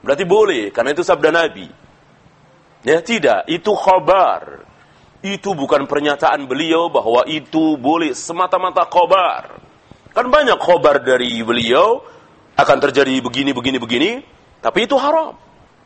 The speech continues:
Akan ada wanita yang melenggak-lenggok ketika berjalan, berpakaian tapi telanjang, rambutnya seperti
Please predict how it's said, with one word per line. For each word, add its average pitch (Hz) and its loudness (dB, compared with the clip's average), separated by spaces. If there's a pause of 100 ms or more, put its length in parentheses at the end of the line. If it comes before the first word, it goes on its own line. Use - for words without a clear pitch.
(880)
Akan 135 2
ada 147 4
wanita 151 2
yang 156 -2 (960)
melenggak-lenggok 139 0
ketika 139 0
berjalan, 139 0 (560)
berpakaian 135 2
tapi 139 0
telanjang, 139 0
rambutnya 139 -2
seperti 156 -4